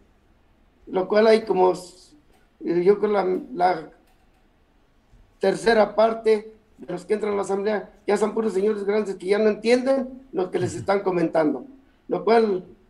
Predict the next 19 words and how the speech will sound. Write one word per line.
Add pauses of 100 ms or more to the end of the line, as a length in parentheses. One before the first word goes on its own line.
(140)
el
de
la
Procuraduría
Agraria (440)
les
hizo
un, (1500)
dijo
una
palabra
ahí, (420)
que
esta
asamblea
pasada (300)
no
tenía
validez.